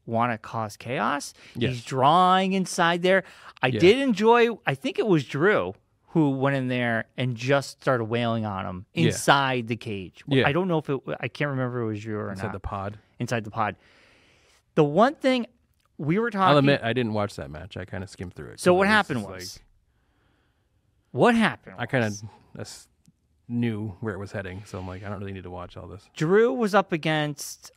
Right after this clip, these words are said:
Speaker 1: I don't, I, was it Randy Orton? He was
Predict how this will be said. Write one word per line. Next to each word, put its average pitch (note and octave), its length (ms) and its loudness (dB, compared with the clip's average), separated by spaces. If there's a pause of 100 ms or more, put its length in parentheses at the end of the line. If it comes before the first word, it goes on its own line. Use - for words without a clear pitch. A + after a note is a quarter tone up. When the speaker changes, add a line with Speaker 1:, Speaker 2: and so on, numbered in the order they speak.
Speaker 1:
I C3 80 -4
don't, D3 260 -6
I, B2 120 -8 (340)
was C3 220 -4
it A#2+ 100 -10
Randy A#2+ 380 -4
Orton? B2 800 -6
He - 180 -8
was B2+ 180 -4